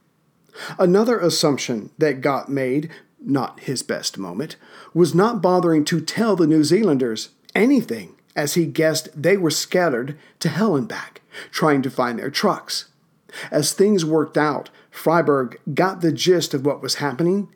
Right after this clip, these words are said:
and organized his men for a breakout after dark. This meant driving right through the twenty-first Panzer, as they had settled down for the night. But it was done. And not knowing that Fuka was the new destination,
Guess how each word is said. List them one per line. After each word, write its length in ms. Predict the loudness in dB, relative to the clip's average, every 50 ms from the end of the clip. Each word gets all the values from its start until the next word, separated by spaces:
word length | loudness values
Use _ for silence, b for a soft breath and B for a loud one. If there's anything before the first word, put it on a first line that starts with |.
| _ B B B -4 B
and 160 | 0 0 2
organized 600 | 2 2 4 4 4 2 2 2 2 2 0 0
his 200 | 0 -2 0 0
men 400 | 0 0 0 0 -2 -4 -8 -12 _ _ _ _ _
for 200 | -4 0 2 2
a 60 | 2
breakout 720 | 2 2 2 4 4 4 2 -2 -6 -6 -8 -12 -18 -20 _ _
after 300 | -6 -6 -6 -6 -6 -8
dark. 460 | -6 -6 -6 -6 -8 -10 -14 -20 -20 _ _ _ _ _ _ _ B B B B B B
This 300 | 4 4 4 4 2 2
meant 320 | 2 2 2 0 -2 -6 B B B B B B
driving 480 | -6 -2 0 2 2 2 4 4 2 2
right 380 | 2 2 2 2 0 0 -2
through 580 | -6 -8 -2 0 2 4 2 2 0 -4 -6 -6
the 140 | -6 -4 -4
twenty-first 640 | -4 -2 0 0 2 0 0 0 -2 -2 -2 -4 -6
Panzer, 460 | -4 -2 -2 -2 -4 -6 -10 -14 -16 _ _ b b
as 220 | b 0 2 4
they 120 | 4 4 4
had 140 | 4 0 -2
settled 420 | 0 0 2 2 2 2 0 2
down 280 | 0 0 0 0 -2 -4
for 160 | -6 -8 -6
the 80 | -4
night. 420 | -2 -2 -2 -2 -2 -4 -8 -12 -16 b b b b b b b b b _ _ _ _ _ _
But 120 | 0 2 2
it 100 | 2 2
was 260 | 2 0 0 0 -2
done. 340 | -2 -2 -2 -2 -4 -6 -10 -16 -20 _ _ _ _ _ _ _ _ _ -2
And 340 | 0 2 2 2 2 0 0
not 280 | 2 2 2 2 0 0
knowing 340 | 2 4 4 4 4 4 2
that 160 | 2 -2 -4
Fuka 500 | -2 0 0 2 2 2 0 0 0 -2
was 240 | 0 0 0 0 0
the 120 | 2 2
new 180 | 4 4 4 2
destination, 800 | 0 -4 -4 -6 -6 -6 -8 -6 -6 -4 -4 -2 -2 -2 -4 -6